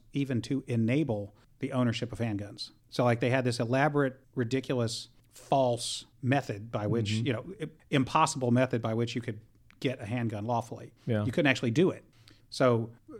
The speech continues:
Speaker 1: it's not
Speaker 2: Which that was determined
Speaker 1: so
Speaker 2: unconstitutional.
Speaker 1: Right. So in their
Speaker 2: They had
Speaker 1: mind,
Speaker 2: to
Speaker 1: in their mind,
Speaker 2: overturn
Speaker 1: they're
Speaker 2: that.
Speaker 1: not, they're not pro-gun and then anti-ammo.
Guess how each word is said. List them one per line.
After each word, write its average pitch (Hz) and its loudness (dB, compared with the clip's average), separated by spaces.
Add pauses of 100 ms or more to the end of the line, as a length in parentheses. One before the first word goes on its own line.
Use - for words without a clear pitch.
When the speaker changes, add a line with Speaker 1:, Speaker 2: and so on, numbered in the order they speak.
(140)
Speaker 1:
it's 135 -6
not 170 6
Speaker 2:
Which 156 10
that 160 12
was 143 8
determined 131 6
Speaker 1:
so 151 8
Speaker 2:
unconstitutional. 131 4
Speaker 1:
Right. 143 6
So 139 2
in 135 6
their 190 6
Speaker 2:
They - 6
had 117 6
Speaker 1:
mind, 120 6
Speaker 2:
to 101 2
Speaker 1:
in 139 4
their 202 6
mind, 170 6
Speaker 2:
overturn 143 6
Speaker 1:
they're 131 4
Speaker 2:
that. 123 2
Speaker 1:
not, 127 0
they're 131 -2
not 127 2 (160)
pro-gun 127 4
and 113 4
then 110 0
anti-ammo. 117 -2